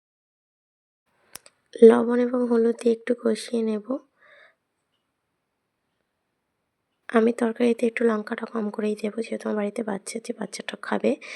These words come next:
আর এখানে আমি কোনো লাল লঙ্কা ব্যবহার করিনি, এখানে আমি, আহ, কাঁচা লঙ্কা, উম, দিয়েছি। তোমরা চাইলে এখানে লাল লঙ্কাও দিতে পারো। এরপর আমি আদা রসুন দিয়ে দিলাম। আর যেহেতু তরকারিটা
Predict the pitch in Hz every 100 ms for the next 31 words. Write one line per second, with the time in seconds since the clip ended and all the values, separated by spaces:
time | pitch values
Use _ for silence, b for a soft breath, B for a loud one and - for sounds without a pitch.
0 | B B - 202 208 226 233 233 233 233
1 | 214 190 190 202 220 202 208 208 202 190
2 | 226 - - 208 208 208 220 B B B
3 | - 220 202 202 208 202 214 196 196 220
4 | 262 - B B _ 370 233 208 202 202
5 | 196 - 262 - - 208 202 202 214 196
6 | 220 214 208 190 196 190 226 214 202 208
7 | 240 - - 208 220 220 226 208 202 208
8 | 202 220 202 196 220 226 302 _ b b
9 | b b _ _ _ _ - 202 196 208
10 | 202 214 226 B B B 214 202 202 196